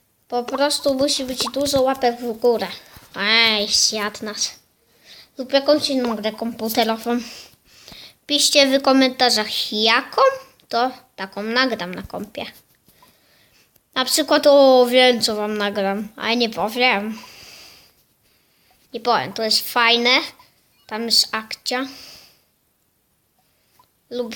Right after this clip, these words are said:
nie nagram, nie wiem. Dzisiaj będę mógł dać na laptopie.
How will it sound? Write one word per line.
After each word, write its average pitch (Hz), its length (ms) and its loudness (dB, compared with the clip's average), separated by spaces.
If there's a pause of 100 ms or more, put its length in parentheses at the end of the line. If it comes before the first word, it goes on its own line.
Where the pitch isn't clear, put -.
(160)
nie 254 180 -2
nagram, 214 540 -4
nie 196 220 -4
wiem. 185 220 -14 (2500)
Dzisiaj 233 320 -6
będę 233 220 -4
mógł 226 260 -8
dać 202 340 -6
na 240 80 -14
laptopie. - 440 -16